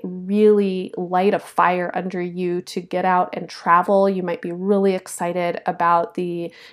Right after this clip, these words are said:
new ideas or opportunities that are, uh, bubbling up in your imagination or your awareness or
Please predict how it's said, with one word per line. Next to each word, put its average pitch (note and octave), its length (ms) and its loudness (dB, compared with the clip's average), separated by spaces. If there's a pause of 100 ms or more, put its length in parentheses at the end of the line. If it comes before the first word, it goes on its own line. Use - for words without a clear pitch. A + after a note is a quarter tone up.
new F#3+ 760 2
ideas G3 640 2
or - 160 0
opportunities G#3 800 2
that F3+ 340 2
are, F3 520 2
uh, E3+ 220 4
bubbling F#3 640 0
up F#3 240 0
in G3 120 -2
your F3+ 180 -4
imagination F#3+ 840 -2
or F3 60 -4
your E3+ 220 -4
awareness F#3+ 560 -2
or E3+ 440 -2